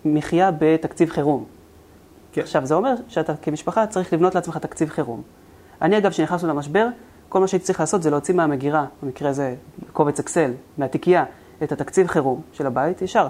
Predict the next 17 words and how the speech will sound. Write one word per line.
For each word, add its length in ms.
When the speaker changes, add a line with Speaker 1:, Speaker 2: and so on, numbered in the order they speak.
Speaker 1:
טה, 80
טה, 80
טה, 100
טה, 80
טה, 100
טה, 100
טה, 180
ייש-, 180
יישמתי 460
אותו, 180
מה 80
שנקרא, 300
והיה 120
לי 60
תקציב 260
חירום 280
של 240